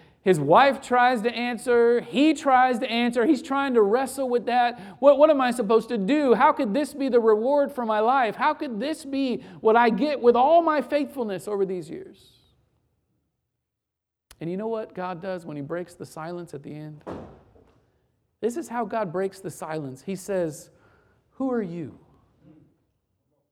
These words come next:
Who are you?" In Job forty-one, he says, "Who has first given to me that I should repay him?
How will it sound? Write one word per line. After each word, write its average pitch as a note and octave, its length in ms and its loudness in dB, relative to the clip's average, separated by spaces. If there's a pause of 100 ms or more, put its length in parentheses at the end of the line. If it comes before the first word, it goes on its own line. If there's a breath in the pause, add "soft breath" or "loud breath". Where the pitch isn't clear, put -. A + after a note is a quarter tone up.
(1120)
Who C#4 160 -6
are C4 100 -6
you?" G3 340 -12 (1900)
In E3 100 -4
Job F#3 300 0
forty-one, E3+ 480 -2
he D#3+ 120 -6
says, D3+ 520 -4 (220)
"Who C#4+ 460 -4 (380 loud breath)
has F#3 200 -2
first A#3 400 -4
given A3+ 280 -4
to G3+ 140 -12
me C3 640 -8 (480)
that E3 160 2
I G3+ 260 -2
should D3+ 200 -8
repay D3 340 -4
him? F#2+ 140 -14